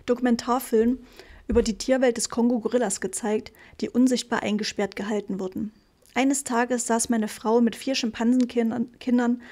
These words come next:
am Abendbrottisch. Es gab Butterbrot und Obst, dazu Weintrauben, die Irumu leidenschaftlich gern isst. Natürlich hatte sie die Trauben auf ihrem Teller in Handumdrehen aufgegessen und versuchte, sich welche von ihrem Spielgefährten Yindi zu holen.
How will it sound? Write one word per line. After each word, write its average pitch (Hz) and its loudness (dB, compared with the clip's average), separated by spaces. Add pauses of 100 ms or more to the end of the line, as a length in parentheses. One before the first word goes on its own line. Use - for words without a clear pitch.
(200)
am 220 -4
Abendbrottisch. 196 -4 (420)
Es - -4
gab 220 -2
Butterbrot 247 0
und 190 -4
Obst, 262 -4
dazu 214 -4
Weintrauben, 240 0 (380)
die - -4
Irumu 254 6
leidenschaftlich 214 0
gern - -6
isst. - -10 (420)
Natürlich 277 -2
hatte 262 0
sie 240 -4
die 233 -4
Trauben 233 2
auf 233 -4
ihrem 220 0
Teller 226 0
in 202 -2
Handumdrehen 214 -2
aufgegessen - -4
und 196 -6
versuchte, 247 -2
sich 226 -4
welche 220 0
von 233 -8
ihrem 214 -6
Spielgefährten 233 0
Yindi 220 2
zu - -8
holen. 214 -8